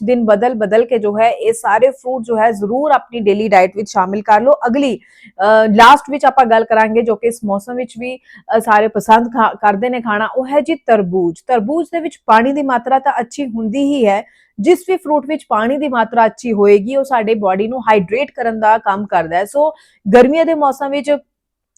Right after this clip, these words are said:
ਜਿੱਥੇ ਪਾਣੀ ਬਹੁਤ ਜ਼ਿਆਦਾ ਸਾਡਾ ਪਸੀਨੇ ਦੇ ਰੂਪ ਵਿੱਚ ਬਾਹਰ ਨਿਕਲ ਰਿਹਾ ਹੁੰਦਾ ਹੈ, ਬਾਡੀ ਵਿੱਚ ਡੀਹਾਈਡਰੇਸ਼ਨ ਹੋਣੀ ਸ਼ੁਰੂ ਹੋ ਜਾਂਦੀ ਹੈ, ਤਾਂ ਅਜਿਹੇ ਵਿੱਚ ਤਰਬੂਜ ਜਿਹੜਾ ਪਾਣੀ ਦੇ ਨਾਲ ਭਰਪੂਰ ਹੁੰਦਾ ਹੈ ਇਹ ਸਾਡੀ ਬਾਡੀ ਨੂੰ ਡੀਹਾਈਡਰੇਸ਼ਨ ਤੋਂ ਤਾਂ ਬਚਾਉਂਦਾ ਹੀ ਹੈ, ਨਾਲ ਦੀ ਨਾਲ ਇਹ ਕਿਡਨੀ ਦੀ ਸਫਾਈ ਦੇ ਵਿੱਚ ਤੁਹਾਡੀ ਬਹੁਤ ਜ਼ਿਆਦਾ ਮਦਦ ਕਰਦਾ ਹੈ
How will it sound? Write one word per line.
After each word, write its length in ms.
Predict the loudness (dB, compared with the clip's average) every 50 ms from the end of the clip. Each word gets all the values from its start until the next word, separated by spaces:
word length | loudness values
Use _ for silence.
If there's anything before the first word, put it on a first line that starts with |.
| -2
ਜਿੱਥੇ 260 | 2 2 2 4 2 0
ਪਾਣੀ 560 | 2 2 2 2 4 2 2 0 0 -2 -4
ਬਹੁਤ 400 | -4 -4 -4 -4 0 2 2 4
ਜ਼ਿਆਦਾ 240 | 4 4 2 2 0
ਸਾਡਾ 220 | 0 2 2 2
ਪਸੀਨੇ 440 | 2 2 -4 -4 -4 -6 -4 -2 -2
ਦੇ 80 | -2
ਰੂਪ 160 | -2 -4 -6 -8
ਵਿੱਚ 140 | -10 -14 -12
ਬਾਹਰ 240 | -8 -4 -4 -4 -4
ਨਿਕਲ 280 | -4 -8 -6 -4 -4 -2
ਰਿਹਾ 140 | -2 -2
ਹੁੰਦਾ 200 | -4 -4 -4 -4
ਹੈ, 60 | -4 -2
ਬਾਡੀ 240 | 0 0 0 0
ਵਿੱਚ 200 | -2 -8 -8 -14
ਡੀਹਾਈਡਰੇਸ਼ਨ 720 | -18 -14 -8 -6 -4 -2 -2 -2 0 -2 -4 -4 -4 -10 -10
ਹੋਣੀ 200 | -8 -8 -8 -8
ਸ਼ੁਰੂ 200 | -8 -8 -6 -2
ਹੋ 120 | -2 -2 -2
ਜਾਂਦੀ 400 | -2 -4 -6 -6 -6 -4 0 0
ਹੈ, 60 | 0 0 0 -8 -20 -20 -10 2
ਤਾਂ 160 | 4 4 4 4
ਅਜਿਹੇ 280 | 4 4 2 2 2
ਵਿੱਚ 200 | -2 -4 -8 -8 -6 -4
ਤਰਬੂਜ 420 | -4 -2 -2 -4 -4 -4 -4 -2
ਜਿਹੜਾ 200 | -2 2 2 2
ਪਾਣੀ 420 | 0 0 -2 -2 0 0 -2 -2 -2
ਦੇ 120 | -2 -2
ਨਾਲ 220 | -2 -2 -4 -4
ਭਰਪੂਰ 460 | -4 -6 -8 -8 -6 -6 -4 -4 -2 -4
ਹੁੰਦਾ 260 | -4 -4 -2 -2 -2
ਹੈ 60 | -2
ਇਹ 120 | -2 -4
ਸਾਡੀ 280 | -4 -4 -4 -4 -4 -6
ਬਾਡੀ 300 | -6 -4 -4 -4 -4 -4
ਨੂੰ 220 | -6 -6 -8 -8
ਡੀਹਾਈਡਰੇਸ਼ਨ 680 | -8 -10 -8 -4 -2 -4 -2 0 -2 -2 -2 -2 -6 -6
ਤੋਂ 100 | -4 0
ਤਾਂ 120 | 0 0
ਬਚਾਉਂਦਾ 500 | 2 2 0 -2 -2 -4 -4 -2 2 2
ਹੀ 160 | 2 2 4 6
ਹੈ, 200 | 6 6 6 4 -2 -20 -20 -14 _ 2
ਨਾਲ 280 | 4 6 8 8 6 6
ਦੀ 120 | 4 2
ਨਾਲ 220 | 0 0 2 2
ਇਹ 60 | 2 0
ਕਿਡਨੀ 360 | -2 -6 -4 -4 -2 -4 -4
ਦੀ 140 | -4 -4 -6
ਸਫਾਈ 500 | -6 -8 -10 -6 0 0 2 2 2 0
ਦੇ 80 | -2
ਵਿੱਚ 160 | -6 -6 -4
ਤੁਹਾਡੀ 240 | 0 2 2 2 2
ਬਹੁਤ 340 | 0 -4 -4 -2 0 0 2
ਜ਼ਿਆਦਾ 240 | 4 2 4 4 2
ਮਦਦ 280 | 0 0 -2 -4 -4 -2 0
ਕਰਦਾ 300 | 2 2 4 6 6 6
ਹੈ 80 | 6